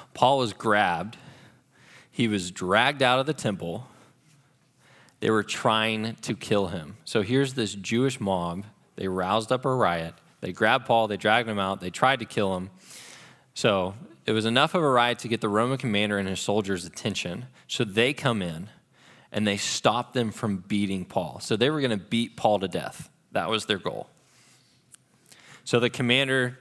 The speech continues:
he didn't just pick him up, dust him off, and take him to a safe place. He arrested him and bound him in two chains. And then they, uh,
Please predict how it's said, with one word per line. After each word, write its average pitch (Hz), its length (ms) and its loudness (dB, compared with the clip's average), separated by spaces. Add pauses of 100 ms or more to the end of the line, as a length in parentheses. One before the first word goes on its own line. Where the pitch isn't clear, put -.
he 113 120 -4
didn't 123 340 0
just - 400 -6
pick 127 120 -2
him 120 100 0
up, 113 200 2
dust 104 180 0
him 104 100 -2
off, 98 220 2
and 101 80 -8
take 101 140 -2
him 95 80 -4
to 104 100 -6
a 92 40 -6
safe 95 220 -4
place. 85 200 -8
He 110 160 -2
arrested 104 500 0
him 139 220 -2 (240)
and 95 240 -4
bound 95 340 2
him 95 380 -4
in 92 160 -6
two 101 260 -2
chains. - 640 -12 (920)
And 101 180 -2
then 110 140 2
they, 104 120 4
uh, 98 600 0